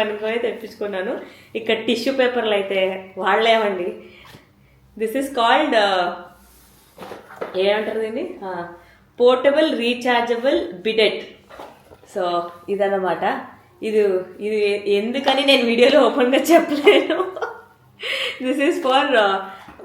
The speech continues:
washroom use. So అర్థమయ్యే ఉంటుంది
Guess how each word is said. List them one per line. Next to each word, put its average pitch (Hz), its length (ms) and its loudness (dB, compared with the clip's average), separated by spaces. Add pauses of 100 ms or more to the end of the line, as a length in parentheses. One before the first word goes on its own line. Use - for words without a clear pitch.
washroom 269 480 4 (120)
use. 196 160 4 (640)
So 190 100 -6 (640)
అర్థమయ్యే 208 520 -2
ఉంటుంది 185 280 -2